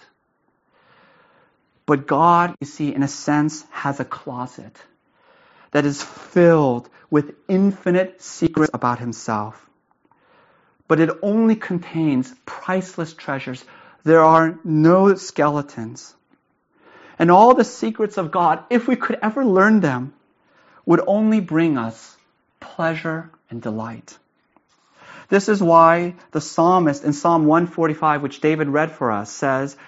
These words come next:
"I will praise your name forever and ever, for great is the Lord, and his greatness is unsearchable."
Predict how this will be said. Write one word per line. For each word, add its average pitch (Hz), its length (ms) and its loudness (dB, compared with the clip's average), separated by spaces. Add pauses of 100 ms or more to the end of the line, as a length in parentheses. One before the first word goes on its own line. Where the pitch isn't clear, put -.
(360)
"I 175 680 -2 (280)
will 151 580 -4 (280)
praise 135 1000 -8 (300)
your 139 240 2
name 139 680 0 (240)
forever 147 960 0 (260)
and 147 220 0
ever, 156 580 0 (160)
for 175 240 0
great 185 560 4
is 202 180 2
the 185 60 2
Lord, 151 520 2 (160)
and 160 180 -2
his 165 200 -2
greatness 214 1000 0 (300)
is 185 580 -2 (640)
unsearchable." 170 1080 -8